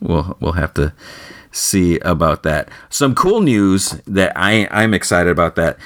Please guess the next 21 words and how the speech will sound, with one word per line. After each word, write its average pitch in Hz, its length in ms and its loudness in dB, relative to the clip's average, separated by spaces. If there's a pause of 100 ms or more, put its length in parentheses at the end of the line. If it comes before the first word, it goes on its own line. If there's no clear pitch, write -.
(120)
So, 117 380 0
um, 92 580 0 (320)
Daniel 156 420 2
Casey, 87 640 -2
who 101 180 2
co-wrote 117 540 2
F-, - 420 -20
F 104 220 0
nine, 87 480 0 (300)
and, 90 300 2
uh, 82 160 4
I 92 80 2
guess 110 180 2
he 113 80 2
did, 92 240 0
like, 85 180 0
rewrites 85 440 0
on 82 100 -4 (240)
Ten 90 200 -2
Cloverfield 85 520 -2
Lane, 87 240 -2